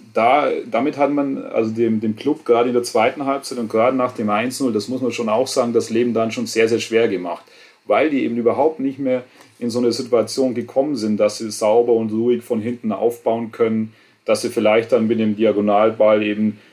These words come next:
den Außen suchen und da Platz generieren. Und das fand ich dann schon auch ein Schlüssel, dass,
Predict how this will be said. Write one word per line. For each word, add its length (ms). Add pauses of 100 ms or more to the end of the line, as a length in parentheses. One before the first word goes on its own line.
(180)
den 120
Außen 400
suchen 400
und 180
da 80
Platz 400
generieren. 600 (920)
Und 360 (140)
das 240
fand 200
ich 100
dann 160
schon 180
auch 160
ein 100
Schlüssel, 440 (380)
dass, 360